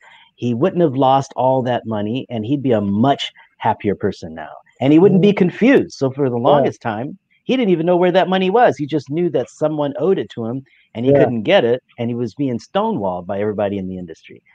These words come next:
Speaker 1: So if you work at a company
Speaker 2: Yeah.
Speaker 1: and you make more, your, your four oh one K plan has more than five thousand dollars in it,
Speaker 2: Yeah.
Speaker 1: they're gonna leave it there.
Speaker 2: Yeah.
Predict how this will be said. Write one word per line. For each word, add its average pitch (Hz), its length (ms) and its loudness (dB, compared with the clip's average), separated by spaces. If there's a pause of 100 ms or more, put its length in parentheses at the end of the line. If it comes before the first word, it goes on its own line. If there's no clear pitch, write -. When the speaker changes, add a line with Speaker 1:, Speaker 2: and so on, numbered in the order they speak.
(200)
Speaker 1:
So 107 520 0 (920)
if 139 240 -4
you 117 400 2
work 135 360 -2
at 208 80 0
a 202 60 -2
company 220 540 -6 (500)
Speaker 2:
Yeah. 127 140 0
Speaker 1:
and 110 400 -2
you 113 120 -4
make 143 360 0
more, 170 260 0
your, 113 380 -2
your 104 360 -4 (120)
four 170 160 2
oh - 20 2
one 160 140 -2
K 170 160 -4
plan 165 260 -4
has 104 220 -6
more 143 280 0
than 139 140 -4
five 143 380 0
thousand 139 420 -4
dollars 139 380 -4
in 180 120 -6
it, 220 140 -8 (460)
Speaker 2:
Yeah. 131 80 0
Speaker 1:
they're 135 120 4
gonna 185 220 4
leave 156 220 4
it 120 100 2
there. 147 300 2 (500)
Speaker 2:
Yeah. 131 200 4